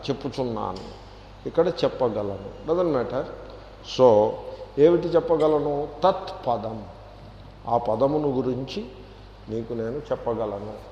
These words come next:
ఇది నేను కొంత వివరించినట్టున్నాను. ఆ పదం అంటే పదశబ్దము అదంతా వివరించినట్టున్నాను.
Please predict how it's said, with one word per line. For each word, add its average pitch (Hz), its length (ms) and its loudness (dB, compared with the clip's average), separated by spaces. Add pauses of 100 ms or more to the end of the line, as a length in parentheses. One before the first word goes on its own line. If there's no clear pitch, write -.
(320)
ఇది 160 100 4
నేను 175 220 4
కొంత 160 180 2
వివరించినట్టున్నాను. 156 1400 2
ఆ 117 40 -4
పదం 120 380 -2
అంటే 123 240 -4
పదశబ్దము 120 760 -2
అదంతా 127 300 2
వివరించినట్టున్నాను. 127 1120 0